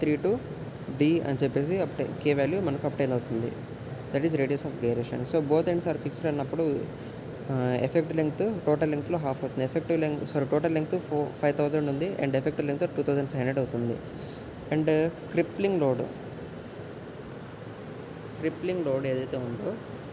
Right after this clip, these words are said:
ఈ త్రీ హండ్రెడ్ కిలో న్యూటన్, యాక్చువల్ load మనకు త్రీ హండ్రెడ్ కిలో న్యూటన్ ఇవ్వడం జరిగింది. So,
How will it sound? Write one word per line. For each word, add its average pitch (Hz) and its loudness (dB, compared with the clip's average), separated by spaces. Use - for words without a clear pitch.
ఈ - 2
త్రీ 151 0
హండ్రెడ్ 151 0
కిలో 151 0
న్యూటన్, 135 -2
యాక్చువల్ 165 2
load 156 4
మనకు 139 0
త్రీ 160 4
హండ్రెడ్ 165 4
కిలో 160 2
న్యూటన్ 156 -2
ఇవ్వడం 147 -2
జరిగింది. 123 -2
So, 165 -4